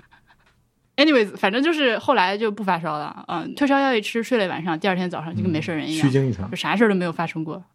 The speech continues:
Speaker 1: 啊，我大概花了二十分钟描述一下自己发了一个低烧这件事情。博物志的听众们，<laughs> 你们，<laughs> 所以现在就是我们今天录音，这，今天是九号了，对吧？呃，今天八号，我们八号录音，然后还有，呃，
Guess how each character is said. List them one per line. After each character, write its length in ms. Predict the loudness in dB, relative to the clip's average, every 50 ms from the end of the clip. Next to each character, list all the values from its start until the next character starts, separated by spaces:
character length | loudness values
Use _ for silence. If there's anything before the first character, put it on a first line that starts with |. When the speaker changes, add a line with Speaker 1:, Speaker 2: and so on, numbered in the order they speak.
| _ _
Speaker 1:
啊， 100 | -8 -6
我 120 | -4 0 2
大 120 | 2 4
概 100 | 4 4 4
花 120 | 4 2
了 60 | 2
二 100 | 2 0
十 60 | 0
分 120 | 2 2 0
钟 120 | 2 2
描 160 | 0 0 -2
述 120 | 0 0 -2
一 60 | 0
下 120 | 0 -2
自 140 | -2 -2 -2
己 120 | -4 -4 -2
发 200 | 0 0 2 2
了 80 | 2
一 40 | 2
个 100 | 0 0
低 140 | 0 0 0
烧 220 | 2 2 2 0
这 120 | 0 -2 -2
件 100 | -2 -2
事 140 | -2 -4
情。 220 | -6 -10 -10 -12 -12 -14 _ _ _ _ _ _ _ _ _ _ _ _ _ _
博 120 | 0 0
物 40 | 2
志 120 | 4 4 4
的 60 | 4
听 200 | 4 4 2 0
众 100 | 0 -2 -2
们， 80 | -4 -6
<laughs> 60 | -2 -2
你 80 | 0
们， 160 | 4 4 4 4 4 2 -2 -6 -12 -14 -16 -20 -18 4 6
<laughs> 160 | 6 6 6 -2 _ _ _ _ _ _ _ _
所 160 | 0 0 2
以 60 | 2
现 120 | 2 2
在 100 | 2 2
就 120 | 2 0 0
是 460 | 0 0 0 0 0 0 -2 -6 -8 -12
我 140 | -8 -4 -2
们 180 | -2 0 0 2
今 120 | 2 2
天 120 | 4 4
录 140 | 2 0 0
音， 200 | 2 2 2 2
这， 180 | 2 0 -4 -4
今 160 | 0 2 2
天 100 | 4 4
是 100 | 2 0
九 140 | -2 -6 -6
号 180 | -2 -2 -2 -2
了， 100 | -2 -4
对 100 | -4 -4
吧？ 240 | -4 -6 -8 -14 _ _ -20 -20 -20 -20 _ _ _ _ _
呃， 80 | -16 -4
今 100 | 2 4
天 100 | 6 8
八 120 | 8 6
号， 260 | 6 4 2 0 -2 _ -20 -20 _ _ _ -4
我 60 | 0
们 60 | 2
八 100 | 2 4
号 120 | 4 2
录 100 | 2 0
音， 380 | 0 0 0 0 0 -2 -4 -8 -10
然 200 | -8 -6 -4 -2
后 560 | 0 2 2 2 2 0 0 -2 -2 -4 -6 -8 -4
还 160 | -2 0 2
有， 100 | 2 2
呃， 300 | 2 0 0 -2 -4